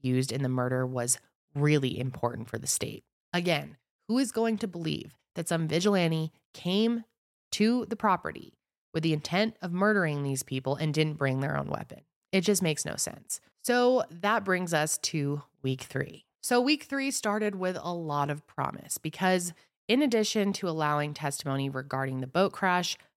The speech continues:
Judge Clifton Newman also ruled that testimony regarding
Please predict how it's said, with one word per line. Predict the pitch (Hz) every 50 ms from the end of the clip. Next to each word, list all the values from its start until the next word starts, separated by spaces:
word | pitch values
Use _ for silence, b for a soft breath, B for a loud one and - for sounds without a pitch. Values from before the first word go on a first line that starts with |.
| _
Judge | - 143 139 143 147
Clifton | - - 165 151 - 151 156
Newman | 156 160 156 160 160 160 - -
also | - 180 214 220 - 247 233
ruled | 220 180 160 156 156 151 151
that | 151 143 - -
testimony | - 170 160 156 - 165 160 147 147 151 147
regarding | 143 139 - - 135 131 135 127